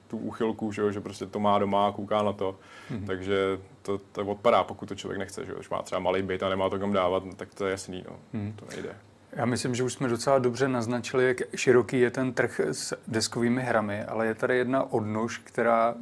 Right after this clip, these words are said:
Speaker 2: je populární, obzvlášť u párů, a to jsou erotické hry. Eh, máš ty s tím nějakou zkušenost?
Speaker 1: S tím neposloužím, bohužel.
Speaker 2: Ne, neposloužíš,
Speaker 1: Ne.
Speaker 2: nevadí.
Speaker 1: <laughs>
Speaker 2: To jsem byl jenom zvědavý.
Speaker 1: Ne, ne,
Speaker 2: Mm.
Speaker 1: ne.
Speaker 2: Češi jsou taky velmi dobří v vyt-,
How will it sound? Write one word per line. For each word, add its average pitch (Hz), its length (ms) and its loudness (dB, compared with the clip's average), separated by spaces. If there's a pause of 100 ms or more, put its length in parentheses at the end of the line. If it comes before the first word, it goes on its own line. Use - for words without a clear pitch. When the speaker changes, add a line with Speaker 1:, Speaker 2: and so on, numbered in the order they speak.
(120)
Speaker 2:
je 127 100 -8
populární, 113 760 2
obzvlášť 113 540 0
u - 60 -8
párů, 113 420 4
a 113 40 2
to 113 140 -6
jsou 139 200 0
erotické 120 640 -2
hry. 113 260 -2 (640)
Eh, - 40 -4 (580)
máš 107 340 -2
ty 139 180 2
s - 140 -6
tím 139 180 0
nějakou 131 340 2
zkušenost? 135 540 -2
Speaker 1:
S - 20 -10
tím 113 180 2
neposloužím, 101 640 -2
bohužel. 95 380 -4
Speaker 2:
Ne, 104 220 0
neposloužíš, 113 640 -2
Speaker 1:
Ne. 113 80 0
Speaker 2:
nevadí. 127 340 2 (280)
Speaker 1:
<laughs> - 540 10
Speaker 2:
To - 60 0
jsem 117 200 0
byl 117 140 6
jenom 117 180 4
zvědavý. 120 480 8 (380)
Speaker 1:
Ne, 104 160 10
ne, 110 80 12
Speaker 2:
Mm. 104 60 10
Speaker 1:
ne. 98 260 4 (500)
Speaker 2:
Češi 156 320 2
jsou 175 320 8
taky 147 460 2
velmi 127 420 4
dobří 123 460 4
v 127 140 -10
vyt-, 120 100 4